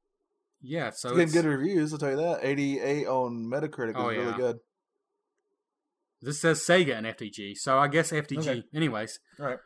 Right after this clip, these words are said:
Speaker 1: it's fantastic. Um,
Speaker 2: So,
Speaker 1: totally
Speaker 2: last
Speaker 1: recommend it.
Speaker 2: question.
Speaker 1: Oh, yeah, it's on my phone.
Speaker 2: So I actually came down to the wire. If I get this one right, I win.
Speaker 1: Yes.
Speaker 2: Wow. I made a comeback.
Speaker 1: Oh.
Speaker 2: It's a hard, it's a hard one.
Speaker 1: So,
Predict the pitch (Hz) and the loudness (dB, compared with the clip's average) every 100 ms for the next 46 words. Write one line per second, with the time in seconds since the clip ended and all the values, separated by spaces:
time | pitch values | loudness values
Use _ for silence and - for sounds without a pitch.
0 | _ _ 147 143 156 135 135 123 - 107 | _ _ -12 -4 -2 -2 -2 -4 -4 -18
1 | _ _ _ _ - 131 120 113 110 107 | _ _ _ _ -4 0 0 -2 -6 -8
2 | _ _ - 131 165 160 190 - 175 - | _ _ -10 0 6 8 8 6 2 2
3 | 143 110 - - - - - - - - | -8 -8 -12 -16 -12 -10 -10 -10 -10 -14
4 | - 160 196 139 143 135 123 117 95 95 | -4 2 4 4 0 -6 -6 -8 -8 -14
5 | _ - - - - 165 165 254 240 220 | _ -20 -20 -4 4 8 8 6 2 2
6 | 185 196 190 185 214 214 147 160 165 165 | 2 2 2 4 4 4 4 2 -2 -2
7 | 170 180 214 175 214 190 117 135 185 120 | 2 4 6 6 4 2 0 2 4 2
8 | - - 123 214 143 - - _ - 147 | -2 0 4 6 6 2 -18 _ -6 0
9 | 185 185 185 185 170 147 - - - - | 2 8 10 12 10 4 -2 -12 -12 -12
10 | - - - - - _ _ _ - 127 | -14 -18 -20 -20 -20 _ _ _ -16 -4
11 | 143 135 123 113 135 - 123 110 113 113 | 0 2 0 -8 -12 -6 -4 -6 -8 -14
12 | - - - - - - - _ _ _ | -16 -18 -16 -14 -16 -18 -20 _ _ _
13 | _ _ - - 160 151 139 | _ _ -4 4 6 6 4